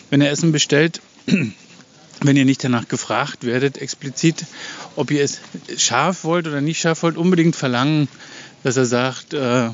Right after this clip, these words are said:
nicht scharf. Oder jemand, wenn ihr wollt, vielleicht wenig scharf. Ansonsten isst man auf den Malediven se-, sehr deftig scharf.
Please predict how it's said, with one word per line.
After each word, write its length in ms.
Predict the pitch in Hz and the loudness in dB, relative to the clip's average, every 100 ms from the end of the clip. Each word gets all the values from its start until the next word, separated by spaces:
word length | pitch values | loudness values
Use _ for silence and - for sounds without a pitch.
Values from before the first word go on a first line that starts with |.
| 104 - - - - - | -8 -20 -20 -20 -14 0
nicht 380 | 135 151 - - | 2 2 0 -4
scharf. 460 | 120 90 - - 113 - - - - | -2 -4 -6 -10 -18 -20 -20 -20 -10
Oder 340 | 139 135 127 117 - 123 | -2 0 0 -2 -12 -10
jemand, 460 | 120 123 123 123 123 | -4 -2 0 -2 -2
wenn 140 | 120 | 0
ihr 140 | 123 117 | 0 2
wollt, 260 | 117 110 | 0 0
vielleicht 320 | - 117 - | -4 -6 -4
wenig 340 | 117 151 147 - | 2 4 4 2
scharf. 480 | 110 113 117 - - - - - - | -2 -2 -2 -8 -20 -18 -16 -12 -2
Ansonsten 580 | 127 143 147 147 127 127 | 2 2 0 0 0 -2
isst 180 | 156 - | -4 -2
man 120 | 135 | -2
auf 120 | 123 | -2
den 140 | - 123 | -2 0
Malediven 500 | 120 113 135 131 120 | 0 0 0 2 2
se-, 300 | 120 131 127 | 2 0 0
sehr 320 | 117 131 139 | 0 0 0
deftig 460 | 139 151 - 117 | -2 -4 -6 -4
scharf. 420 | - 113 139 - | -4 0 -2 -2